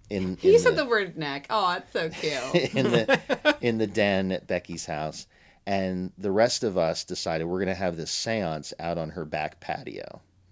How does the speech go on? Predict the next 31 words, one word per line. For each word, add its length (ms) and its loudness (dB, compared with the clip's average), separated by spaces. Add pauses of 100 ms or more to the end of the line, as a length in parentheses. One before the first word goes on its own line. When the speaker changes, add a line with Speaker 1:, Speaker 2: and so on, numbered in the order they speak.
Speaker 1:
like, 220 -8
which 160 -6
is 140 -8
right 200 -2
by 200 0
her 160 -4
above 320 -6
ground 160 0
Speaker 2:
If 60 -6
we 80 -2
can't 260 -2
Speaker 1:
pool. 0 -
Speaker 2:
make 160 -2
out 140 2
with 80 -18
girls, 260 0
we're 80 -6
gonna 180 -2
get 220 -6
with 100 -6
some 160 -8
spiritual 580 0
<laughs> 0 -
goings. 680 2
I 140 8
don't 200 8
know 160 8
how 140 6
that 240 6
works. 360 0
Speaker 1:
Right. 540 0